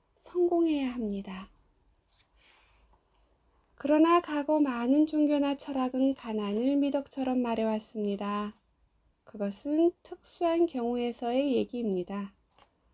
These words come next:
독재주의나 전체주의, 국가 등 개인의 가치를 낮게 보는 체제 아래서는 개인의 부를 부정합니다. 그런 사회에서 풍족해지는 것은 폭정이나 독재를 주재하는 입장이 아니면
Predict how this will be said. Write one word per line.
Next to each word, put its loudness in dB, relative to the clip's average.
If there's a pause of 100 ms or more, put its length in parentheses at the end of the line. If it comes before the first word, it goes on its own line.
(520)
독재주의나 4
전체주의, 0
국가 -6
등 0
개인의 0
가치를 -2
낮게 -4
보는 -2
체제 -6
아래서는 -2 (420)
개인의 0
부를 -2
부정합니다. -2 (1000)
그런 -2
사회에서 0
풍족해지는 0
것은 2 (400)
폭정이나 -2
독재를 -2
주재하는 0
입장이 -4
아니면 0